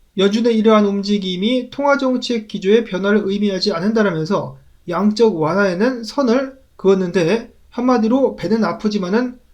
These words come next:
아직 화장실은 가지 않겠다라고 이야기를 하고 있는 것 같습니다.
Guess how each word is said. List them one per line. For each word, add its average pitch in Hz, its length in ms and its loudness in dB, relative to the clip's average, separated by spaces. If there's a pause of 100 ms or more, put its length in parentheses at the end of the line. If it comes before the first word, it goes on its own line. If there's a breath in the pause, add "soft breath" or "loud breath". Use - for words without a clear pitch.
(200)
아직 180 360 -6
화장실은 269 540 0
가지 185 220 -2
않겠다라고 175 840 -4
이야기를 170 460 2
하고 220 160 0
있는 196 160 -2
것 214 80 0
같습니다. 165 560 -4